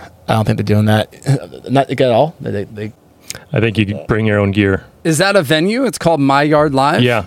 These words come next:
Speaker 2: it's like a brewery.
Speaker 3: Okay.
Speaker 1: It's a brewery.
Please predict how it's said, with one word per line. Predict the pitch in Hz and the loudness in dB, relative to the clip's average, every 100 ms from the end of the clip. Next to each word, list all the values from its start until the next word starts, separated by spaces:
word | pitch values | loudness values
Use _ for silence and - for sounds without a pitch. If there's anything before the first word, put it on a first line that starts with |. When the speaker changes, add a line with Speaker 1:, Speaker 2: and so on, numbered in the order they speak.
| - | -4
Speaker 2:
it's | 123 - | -4 -2
like | 151 143 | -2 0
a | |
brewery. | 120 123 131 190 98 101 - | -2 0 0 0 -4 -6 -2
Speaker 3:
Okay. | 220 196 117 101 - - | 0 2 0 -2 -12 -6
Speaker 1:
It's | 131 | -2
a | 147 | -2
brewery. | 135 156 175 180 175 170 | 2 2 4 2 2 -2